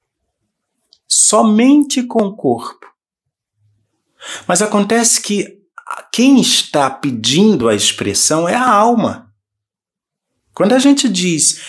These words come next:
"Esse corte de cabelo, eu quero cortar um cabelo, eu quero cortar o cabelo, pra quê?" Geralmente vem a questão, "Estou me sentindo, ó, me sentindo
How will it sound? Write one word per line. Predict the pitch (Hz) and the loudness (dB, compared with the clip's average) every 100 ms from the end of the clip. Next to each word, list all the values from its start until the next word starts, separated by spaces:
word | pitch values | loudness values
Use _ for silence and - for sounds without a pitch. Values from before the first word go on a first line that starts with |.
| - - | -16 -8
"Esse | - 143 - | -2 -2 0
corte | 190 185 170 | 0 0 -4
de | |
cabelo, | 165 147 127 143 156 | -2 -2 2 2 2
eu | |
quero | 160 165 160 | 0 -2 -2
cortar | 147 - | -4 0
um | 143 | -2
cabelo, | 143 127 123 143 135 113 85 | 0 -2 0 0 0 -4 -8
eu | |
quero | - 135 | -8 -8
cortar | - 147 - 139 | -6 -6 -6 -8
o | 139 | -6
cabelo, | 139 120 139 139 - | -4 0 0 0 -2
pra | - 359 | -2 -2
quê?" | - - 147 87 - _ _ _ _ - | -4 -4 -2 -4 -6 _ _ _ _ -8
Geralmente | 135 226 214 254 262 | -4 0 2 2 0
vem | 254 254 | 0 2
a | 277 | 2
questão, | 320 311 - 190 - | 0 -2 0 0 0
"Estou | - 180 | 0 -2
me | 190 | -2
sentindo, | - 220 226 226 - 220 240 147 | 0 0 0 0 2 4 4 4
ó, | 156 165 131 | 2 2 0
me | 147 | -2
sentindo | - - 214 196 - 233 240 180 127 104 | -2 -2 -4 -6 -4 2 2 2 -2 -4